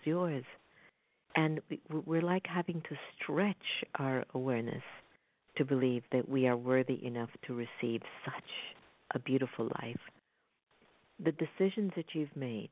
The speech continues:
some of them weren't the best, and some of them turned out, even though they weren't the best, turned out to be the best because you learned a lot.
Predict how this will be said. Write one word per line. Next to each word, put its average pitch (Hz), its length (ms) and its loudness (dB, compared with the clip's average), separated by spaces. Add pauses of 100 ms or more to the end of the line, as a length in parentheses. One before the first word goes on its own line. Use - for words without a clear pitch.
(140)
some 139 180 -2
of 127 140 -8
them 120 260 -8 (460)
weren't 156 320 2
the 139 160 0
best, - 480 -4 (540)
and 160 180 4 (100)
some 151 160 2
of 160 140 0
them 143 180 2
turned 151 380 -2
out, 127 220 0 (240)
even 139 240 0
though 143 120 6
they 135 120 6
weren't 147 260 4
the - 80 0
best, 123 240 0 (140)
turned 135 220 2
out 127 240 4 (160)
to 175 60 -2
be 247 140 4
the - 100 -2
best - 200 -6 (640)
because 139 300 0
you 135 100 2
learned 123 300 -2
a 123 60 -4
lot. 113 240 -2